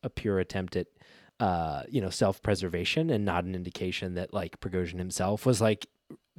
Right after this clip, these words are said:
you know, uh, skeptical of the war effort necessarily, although he claims to be publicly. But at the very least, a, a demonstrated qu-,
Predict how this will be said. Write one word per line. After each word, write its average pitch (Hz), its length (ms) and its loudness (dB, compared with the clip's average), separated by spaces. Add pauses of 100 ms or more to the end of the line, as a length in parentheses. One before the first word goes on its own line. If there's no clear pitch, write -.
you 135 100 0
know, 98 200 0 (220)
uh, 90 440 2 (380)
skeptical 120 500 4
of 117 120 2
the 123 80 6
war 127 240 6
effort 131 360 2
necessarily, 143 640 2
although 87 400 0
he 95 120 -6
claims 92 300 -4
to - 80 -8
be 92 280 0 (300)
publicly. 127 500 2 (360)
But 185 260 12
at 139 80 0
the 135 60 6
very 135 180 8
least, 123 540 6 (500)
a, 107 120 2 (180)
a 113 60 -4
demonstrated 127 960 8
qu-, - 200 -16